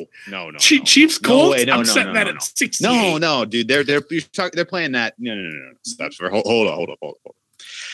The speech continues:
Speaker 1: They're playing outside at, at, uh, it would be in, it would be an eight-point game. It would be an eight-point spread for the Chiefs in Arrowhead in the
Speaker 2: Right.
Speaker 1: divisional round, probably.
Speaker 2: Fifty,
Speaker 1: And, uh,
Speaker 2: fifty-five?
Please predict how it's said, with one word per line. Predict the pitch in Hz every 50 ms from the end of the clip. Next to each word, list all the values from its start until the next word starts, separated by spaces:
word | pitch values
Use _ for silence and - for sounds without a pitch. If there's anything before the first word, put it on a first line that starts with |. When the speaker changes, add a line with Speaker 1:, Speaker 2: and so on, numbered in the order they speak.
| - - - _ _ _ _ _ _ _ _ _ _ _ _ _ -
Speaker 1:
They're | 98 104
playing | - 117 117 123 123
outside | 120 120 113 - 104 95 92 90
at, | 90 87 82 - -
at, | 92 92 87 - -
uh, | 92 87 87 87 80 -
it | 98 98
would | 95 87
be | 98 95 95 95 95 90
in, | 90 90 90 87 90 90 90 - -
it | 101
would | 101 104 101
be | 101 123 127 127
an | 120 107
eight-point | 95 110 120 120 123 - - - 135 131 131 127 -
game. | - 110 101 101 98 98 95 98 - - 113
It | 120
would | 143 143 _ _ _ _ -
be | - 147
an | 135
eight-point | 123 139 135 - - 139 131 123
spread | - - - - 95 90 87 82 _ -
for | - 90
the | 85 85
Chiefs | - - - 82 76 76 - - - - -
in | 98 98 92
Arrowhead | 90 85 80 78 73 73 76 73 73 73 - -
in | 90 90
the | 85 78
Speaker 2:
Right. | 82 76
Speaker 1:
divisional | 76 80 80 80 73 71
round, | 73 71 73 71
probably. | - 71 67 69 67 65 62 69 69 69 -
Speaker 2:
Fifty, | - - - - 82
Speaker 1:
And, | 82 82
uh, | 82
Speaker 2:
fifty-five? | - 240 - - 82 78 156 156 208 214 226 240 247 254 254 - -